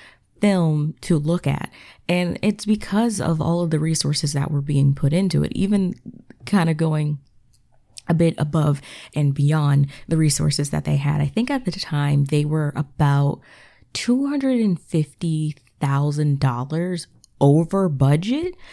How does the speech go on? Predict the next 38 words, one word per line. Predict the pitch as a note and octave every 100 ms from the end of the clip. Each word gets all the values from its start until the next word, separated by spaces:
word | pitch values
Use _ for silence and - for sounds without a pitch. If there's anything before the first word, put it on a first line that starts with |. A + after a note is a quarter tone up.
| - - _
Um, | F#3+ E3 D3+ D3 - _ - _
so, | - - B3+ - -
you | C#4 E4
know, | G#3+ G#3+
for | - B3+ A#3+
the | A3
thirties, | G#3+ G#3+ A3 C4 D#4 D#4
that's | - G#3+ G#3
a | C#4+
lot | A3 F3 D#3+ D3
of | C#3
<laughs> | D3 F3+
money. | F3+ F#3 A#3+ C#4 - - - _ - -
So | - G3
adjusted | F#3+ F3 G3+ - D4
for | - G#3
inflation, | F3+ - D#3+ D#3 - D3+ D3+ D3 - - -
two | - B3+
hundred | B3+ B3+
and | A#3 G#3+
fifty | G3 - F#3+ F3+
thousand | E3 D#3 E3 D#3
dollars | D3 D3 D3+ D3
in | D3+
give | D#3+ D#3+
or | E3
take | D#3+ D3+
nineteen | D3+ C#3+ D3 D3+
thirty-five | D3+ D3 C#3+ C#3 C#3+ C#3+ D3 C#3+
would | D#3
have | E3
been | F3 E3+
about | - E3 F3 -
five | D#3+ E3+ F3
point | - A3 - -
five | D3 C#3+ C#3+ D3 - - - - _ -
million | D#3 E3 D#3 D3 C#3+ C3+
dollars. | B2+ C3 B2 - - -